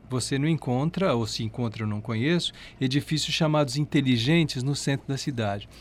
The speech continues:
Os custos pra fazer, fazer a transformação de um edifício antigo, antigo eu digo de, eh, pelo menos dez anos atrás, num edifício minimamente dotado de condição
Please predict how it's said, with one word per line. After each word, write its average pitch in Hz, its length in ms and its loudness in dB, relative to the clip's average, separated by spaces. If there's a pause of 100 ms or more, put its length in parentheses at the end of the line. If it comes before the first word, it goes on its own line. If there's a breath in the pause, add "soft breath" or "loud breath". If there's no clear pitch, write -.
(180 soft breath)
Os 151 180 2
custos 196 440 2
pra 139 180 -2
fazer, 135 360 0
fazer 139 280 0
a 143 40 0
transformação 156 680 0
de 117 100 -6
um - 20 2
edifício 120 760 0
antigo, 123 580 2 (600 soft breath)
antigo 139 420 -2
eu 147 80 2
digo 120 240 -4
de, 113 240 -4 (140)
eh, 110 280 -4 (200)
pelo 127 200 2
menos 123 220 0
dez 120 320 0
anos 117 240 0
atrás, 113 540 -4 (420 soft breath)
num 147 220 4
edifício 127 560 0
minimamente 131 640 0
dotado 120 400 -2
de 113 140 -4
condição 120 560 -4